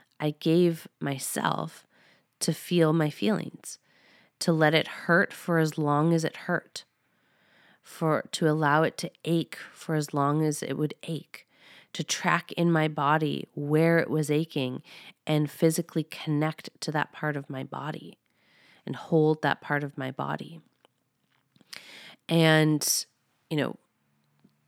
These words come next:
there's a lot of, you know, lessons that we will learn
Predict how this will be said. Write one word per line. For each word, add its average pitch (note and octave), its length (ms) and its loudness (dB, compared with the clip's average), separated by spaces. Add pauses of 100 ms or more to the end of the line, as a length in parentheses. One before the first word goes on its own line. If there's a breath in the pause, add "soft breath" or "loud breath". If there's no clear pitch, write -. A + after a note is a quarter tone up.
there's D#3 400 2
a D#3+ 80 -2
lot D3+ 320 2
of, D3+ 220 0 (1400 soft breath)
you - 120 -6
know, C#3+ 80 -4
lessons D3+ 640 0
that - 160 -2
we D3+ 140 -2
will D3 280 2
learn D3+ 680 2